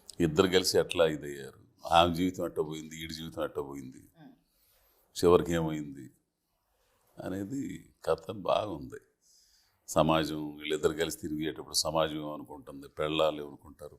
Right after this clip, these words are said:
Speaker 1: పెళ్ళాం ఏమనుకుంటుంది, పిల్లకాయలు ఏమనుకుంటారు,
Speaker 2: మ్మ్.
Speaker 1: రకరకాల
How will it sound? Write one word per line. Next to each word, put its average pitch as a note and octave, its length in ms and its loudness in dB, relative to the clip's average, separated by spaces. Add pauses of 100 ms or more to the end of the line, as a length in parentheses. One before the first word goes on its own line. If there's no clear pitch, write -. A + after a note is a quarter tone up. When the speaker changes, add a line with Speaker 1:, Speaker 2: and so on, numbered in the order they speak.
Speaker 1:
పెళ్ళాం D#2 280 0
ఏమనుకుంటుంది, C#2+ 480 -14
పిల్లకాయలు D2+ 420 -4
ఏమనుకుంటారు, - 720 -12
Speaker 2:
మ్మ్. D3 100 -14 (840)
Speaker 1:
రకరకాల D#2 760 0